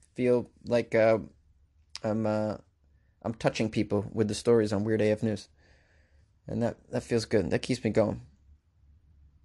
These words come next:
Hope you guys, uh, can, you know, help me out by sharing the podcast, liking it, giving it a review.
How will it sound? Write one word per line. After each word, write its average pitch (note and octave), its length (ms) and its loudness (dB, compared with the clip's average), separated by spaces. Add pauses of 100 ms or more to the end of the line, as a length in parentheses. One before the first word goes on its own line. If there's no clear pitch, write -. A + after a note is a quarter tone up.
(100)
Hope C#3 140 -2
you B2+ 60 0
guys, A#2+ 220 6
uh, A#2 340 6 (1080)
can, A2 260 -2 (600)
you A#2 80 -4
know, A2 140 0
help A2+ 160 2
me A#2 100 4
out A2+ 100 4
by G#2+ 120 4
sharing B2 580 0 (380)
the - 40 -16
podcast, A2 600 -2 (1400)
liking B2+ 440 4
it, C3 180 -2 (600)
giving A#2 220 0
it A2+ 100 2
a A2+ 40 -2
review. A#2 460 -2